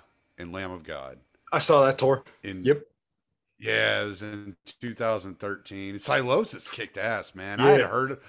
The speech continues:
Speaker 1: I had heard of them, and then, like, seeing them live, I was like, "Oh, wow, these guys are fucking killer." <laughs> Like, uh, I loved Sylosis. I haven't heard anything from them in a while, though.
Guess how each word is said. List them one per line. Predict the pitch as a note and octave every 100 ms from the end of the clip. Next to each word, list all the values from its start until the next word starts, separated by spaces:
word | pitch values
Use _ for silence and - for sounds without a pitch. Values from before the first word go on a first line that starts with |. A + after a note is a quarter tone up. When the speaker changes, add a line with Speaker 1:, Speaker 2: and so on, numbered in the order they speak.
| - -
Speaker 1:
I | F#3
had | F3+
heard | B2+ F3 F3
of | G2+ B2 C#3
them, | D#3+ F3+ F#3+ - - - - -
and | B2+
then, | C3 C3+
like, | B2+ A#2 G2 -
seeing | - C#3 D3+
them | C#3+ G#2+
live, | A2 C3+
I | G#2+
was | F#2
like, | D#2+
"Oh, | - C3+
wow, | B2 B2 A#2 A#2
these | A#2+
guys | B2+ G2+
are | F2+
fucking | - - - D3+ - C3+
killer." | - D#3+ D#3+
<laughs> | G#3+ G#3 G#3+
Like, | G#3+ F#3 G3 - - - F3+ D#4 C3+
uh, |
I | B2 A2+ A#2+
loved | C#3+ B2 C3+ A#2+ -
Sylosis. | - A2 F#2+ F#2+ G2 - E2+ - _ -
I | C#3
haven't | B3+ D4
heard | D#3+ F#3+
anything | G3+ D#3 D#3+
from | B2 C3+ G3+
them | B2+ G2
in |
a | F2+
while, | F2 F2 F2
though. | F2